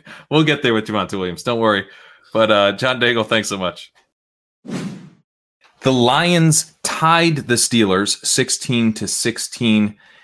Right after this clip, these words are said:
in a game where Jared Goff did not throw for a touchdown, and he now just has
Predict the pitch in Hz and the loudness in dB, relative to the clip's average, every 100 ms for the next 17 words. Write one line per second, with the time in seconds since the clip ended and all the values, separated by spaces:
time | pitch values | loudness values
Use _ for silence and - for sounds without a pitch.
0 | _ - 110 120 127 120 101 117 123 110 | _ -2 0 2 2 0 0 2 2 0
1 | 110 107 104 - 104 92 87 92 120 120 | 2 2 0 -2 -6 -4 -2 0 0 -2
2 | - _ _ - 98 95 104 117 - 98 | -8 _ _ -2 0 0 -4 -10 -10 -8
3 | 90 - 92 - 87 85 95 - 98 95 | -6 -4 -4 -4 -4 -4 -8 -12 -8 -4
4 | 92 95 95 95 - 101 92 87 | -2 -2 -2 -8 -6 -4 -2 -6